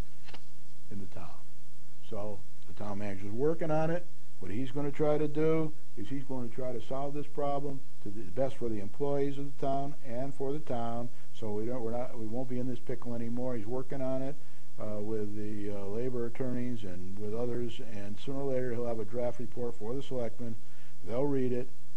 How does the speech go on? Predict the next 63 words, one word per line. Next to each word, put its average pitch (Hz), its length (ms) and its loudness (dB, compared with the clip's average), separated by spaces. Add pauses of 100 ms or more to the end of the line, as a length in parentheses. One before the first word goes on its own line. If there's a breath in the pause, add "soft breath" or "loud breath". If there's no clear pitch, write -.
and 101 100 0
they'll 120 140 0
try 123 220 0
to 120 80 0
come 117 200 0
up 110 200 0
with 107 120 0
an 101 100 0
answer 113 300 0
to 165 120 0
this. - 320 0
So, 110 140 0
uh, 107 60 0
this 156 220 0
is 139 80 0
just 160 200 0
another 147 460 0 (340 loud breath)
example 120 640 0
of 107 100 0
things 131 240 0
that 117 80 0
get 110 120 0
forced 123 360 0
out 117 220 0
in 98 120 0
tough 131 280 0
times. 113 500 0
It's - 100 0
been 127 140 0
forced 143 340 0
out 131 180 0
before, 123 300 0
but 110 120 0
nobody 127 300 0
did 113 160 0
anything 110 200 0
about 104 320 0
it. 104 40 0
It's - 120 0
been 104 100 0
forced 139 300 0
out 123 160 0
this 165 160 0
time, 127 220 0
and 110 100 0
they 110 60 0
are 156 180 0
doing 110 260 0
something 101 360 0
about 95 340 0
it. 95 140 0 (500 loud breath)
And 98 140 0
hopefully 113 320 0
it'll 101 100 0
please 104 340 0
everybody. 98 560 0
You 95 180 0
know, 87 120 0
they 90 120 0
don't 101 200 0
want 104 240 0 (100)
to, 95 440 0
uh, 90 100 0